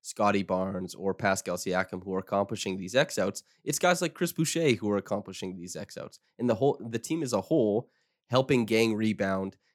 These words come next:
helping rotate to the bucket to contest, and helping rotate an X out to guys on the perimeter. It was, it was really, really strong defense, and it was awesome to see.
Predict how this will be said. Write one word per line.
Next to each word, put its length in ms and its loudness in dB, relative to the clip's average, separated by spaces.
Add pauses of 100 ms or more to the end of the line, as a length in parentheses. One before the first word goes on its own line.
helping 280 2
rotate 420 2
to 80 -18
the 60 -8
bucket 300 -2
to 40 -20
contest, 540 0 (160)
and 100 -8
helping 360 2
rotate 600 0 (220)
an 120 -4
X 280 -2
out 220 0 (640)
to 100 0
guys 300 4
on 120 4
the 80 2
perimeter. 560 0 (140)
It 100 2
was, 240 2
it 140 0
was 260 4
really, 500 2
really 300 0
strong 360 0
defense, 480 -2
and 80 -4
it 80 -2
was 120 -4
awesome 400 -2
to 80 -10
see. 320 -2